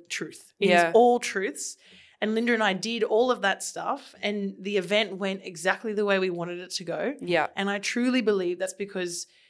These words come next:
Speaker 1: you did all the things that you needed to. At the end of that episode, there was, we both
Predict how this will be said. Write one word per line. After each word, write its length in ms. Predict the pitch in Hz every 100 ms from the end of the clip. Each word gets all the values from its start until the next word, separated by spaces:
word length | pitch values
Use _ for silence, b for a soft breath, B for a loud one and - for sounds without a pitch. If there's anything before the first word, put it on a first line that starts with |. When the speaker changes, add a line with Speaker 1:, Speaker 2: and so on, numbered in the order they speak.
| b
Speaker 1:
you 140 | 190 190
did 240 | 220 214
all 220 | 208 240
the 100 | 226
things 300 | 233 214 190
that 100 | 190
you 120 | 190
needed 220 | 180 170 175
to. 120 | 202
At 80 | 196
the 120 | 220
end 160 | 233
of 80 | 269
that 180 | 269 226
episode, 440 | 214 220 214 196 185
there 60 |
was, 180 | 190 190 _ -
we 140 | 202 208
both 260 | 208 220